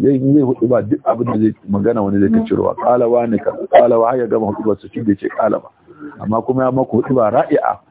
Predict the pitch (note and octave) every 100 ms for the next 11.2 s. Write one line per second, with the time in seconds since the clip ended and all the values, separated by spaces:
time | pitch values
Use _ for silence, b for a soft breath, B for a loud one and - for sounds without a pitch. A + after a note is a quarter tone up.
0 | G#2 G#2+ G#2+ A2 A2+ C#3+ D3+ B2 G#2+ G#2
1 | A2+ G#2 G#2 G2+ G#2 - G#2 A2 - G2
2 | F#2 - - - _ _ b b b _
3 | _ _ _ - A#2+ A#2+ A2+ G2 G2 -
4 | G#2 A2+ A#2+ - F#2+ E2+ D#2+ _ _ _
5 | _ _ _ _ _ _ _ - F#2 A2
6 | G2+ - A#2 G#2+ B2 G2+ B2+ B2+ A#2+ A#2
7 | A2+ G2+ G2+ A2 G#2+ G#2+ G2 - G#2+ F#2+
8 | F#2+ G2 - - - D#4 D4+ D4 _ _
9 | _ _ _ _ _ _ G2+ - - G#2
10 | A#2+ A2+ G2 A2+ G#2+ F#2+ - - F#2 F2+
11 | F2